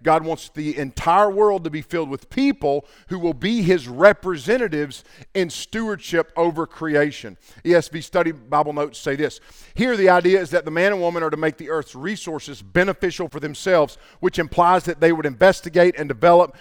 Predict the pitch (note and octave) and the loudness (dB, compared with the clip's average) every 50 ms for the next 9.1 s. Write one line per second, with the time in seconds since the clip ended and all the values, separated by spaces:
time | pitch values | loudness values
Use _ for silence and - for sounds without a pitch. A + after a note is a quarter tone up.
0 | - - - D#3 D#3+ - D#3+ F3 E3+ - - - C3+ F3 A3 A3 - - E3+ D#3 | -20 -12 -10 -10 -6 -4 -4 -4 -4 -6 -10 -10 -6 -6 -6 -6 -6 -8 -8 -8
1 | C#3+ - - D#3+ C3 - D3 D#3 E3 D#3 - D3 C#3+ C3+ C3+ F3+ A3 - - - | -8 -8 -10 -14 -12 -12 -8 -8 -8 -8 -8 -12 -14 -10 -10 -10 -10 -10 -10 -6
2 | - G3 F#3 - - - - _ D#3 D3+ - - F3 F#3+ F#3 F3+ F3 C#3 E3 F3 | -6 -6 -6 -6 -12 -20 -20 _ -14 -14 -12 -10 -10 -8 -8 -8 -8 -6 -6 -6
3 | E3+ E3 C#3+ G#2+ G#2+ A2 G#2+ G2+ D3+ G3 G#3 F#3+ E3 C#3 A#2+ A2+ G2+ - _ _ | -6 -8 -10 -14 -20 -20 -16 -6 -6 -4 -4 -4 -6 -6 -8 -10 -12 -14 _ _
4 | - - - - F#3 G3+ - - - F#3+ F3 E3 E3+ E3+ D#3+ C3 D3+ C#3 D#3 D#3 | -20 -20 -8 -4 -4 -4 -4 -4 -6 -4 -2 -2 -2 -2 -4 -6 -6 -4 0 0
5 | D#3 D#3 B2+ C3 B2 - _ F3+ F3 G3 A3 G3+ E3+ D#3 D3+ - - E3 - - | 0 0 -2 -6 -16 -8 _ -2 0 0 0 2 0 0 0 -2 -10 -14 -10 -10
6 | C#3 C3 A#2 A#2 C3 D3 D#3+ E3+ F3+ F#3 F3+ - - _ - _ _ - - - | -10 -10 -4 -2 0 4 4 4 4 2 0 -4 -12 _ -20 _ _ -16 -4 -2
7 | F3 E3+ F#3 G3+ F#3 - E3+ E3 A#2+ E3 D#3+ - D3 C#3 A#2 - E3 E3+ - F3 | 0 0 0 -2 -2 -4 -8 -6 -6 -8 -10 -8 -12 -14 -4 -2 -2 -2 -2 -4
8 | E3 D#3 D#3 D3+ D3+ B2+ C#3 - - D3+ C3+ B2+ G#2+ G2 D#3+ D#3 D3 C3 A#2 A#2+ | -2 2 2 2 2 -2 -6 -12 -12 -10 -10 -10 -2 2 2 4 4 2 -2 -8
9 | A2+ - | -16 -16